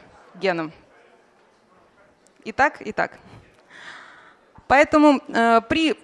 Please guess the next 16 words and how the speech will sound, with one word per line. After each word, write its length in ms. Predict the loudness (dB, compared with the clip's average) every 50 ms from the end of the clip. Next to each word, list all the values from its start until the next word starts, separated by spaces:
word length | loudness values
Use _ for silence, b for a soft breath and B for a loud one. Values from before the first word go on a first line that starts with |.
| _ _
дистрофиях 600 | -8 -6 -6 -2 0 0 0 0 0 -2 -2 -2
сетчатки 420 | -4 -4 -2 -2 -2 -2 0 -2
наследственного 840 | 0 0 2 0 0 2 4 2 2 2 0 -6 -4 -4 -2 -2 -4 -4
или 80 | -6
генетического 840 | -8 -6 -2 0 2 2 2 2 0 -2 -2 -2 -4 -2 -2 -2 -2
характера, 600 | 0 2 2 2 0 0 0 2 2 2 0 -2 B B B B B B -2
э, 100 | 0 2
обычно 640 | 2 4 4 4 4 2 0 0 0 0 0 0 0
диагнозы, 680 | -2 -2 0 0 0 2 2 2 2 2 2 -2 -4
которые 560 | -2 -2 0 2 4 4 6 4 4 2 0
слышат 420 | -4 -4 -2 -2 -2 -2 -4 -8 -8
пациенты, 640 | -10 -10 -6 -6 -4 -4 -4 -6 -6 -8 -10 -8 -4
звучит 380 | -2 -2 0 0 0 0 0
как, 300 | 2 4 4 4 2 -2 -16 -20 -20 -20 _ _ _ _ _ _ _ _ _ -20 b b b b b b b b b b _ _ _ _ _ _ _ _ _ _ _ _ _
«Так, 460 | -20 -18 -18 -16 -14 -12 -12 -12 -14 -16 -20 _ -20 -20 _ _ _ b b b -14
врожденная 880 | -6 0 2 2 2 2 0 0 2 2 2 0 -4 -6 -8 -10 -10